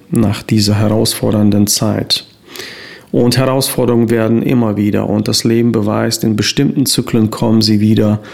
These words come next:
auf die eine, äh, eine Art, äh, oder auch, äh, auf die andere. Der eine schaut auf eine Meereswelle vom Ufer zu und der andere liegt schon auf dem Surfboard und wartet, bis sie nah genug ist, um sie zu reiten.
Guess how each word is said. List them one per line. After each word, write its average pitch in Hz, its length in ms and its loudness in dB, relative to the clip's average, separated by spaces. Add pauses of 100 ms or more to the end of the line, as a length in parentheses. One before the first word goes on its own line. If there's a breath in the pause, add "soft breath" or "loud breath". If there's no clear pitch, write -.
(360 loud breath)
auf - 180 -2
die 131 140 0
eine, 113 380 2
äh, 113 600 0
eine 113 260 2
Art, 101 420 -2 (120)
äh, 101 600 -2
oder 110 300 0
auch, 101 400 -2 (760 loud breath)
äh, 151 60 -2
auf 110 240 0
die 104 160 0
andere. 98 580 2 (800 loud breath)
Der 123 140 0
eine 127 220 2
schaut 127 520 -2 (100)
auf 120 240 -2
eine 117 460 2
Meereswelle 135 1080 0 (500 loud breath)
vom 123 280 0
Ufer 151 320 0
zu 175 680 0
und 120 200 2
der 120 120 0
andere 127 300 2
liegt 123 220 2
schon 123 200 0
auf 113 120 -2
dem 120 120 2
Surfboard 120 720 -2
und 113 220 0
wartet, 110 360 -2
bis 107 160 0
sie 113 80 -2
nah 110 200 2
genug 107 340 2
ist, 107 180 -2
um 107 100 4
sie 104 140 2
zu - 180 -2
reiten. 104 520 -2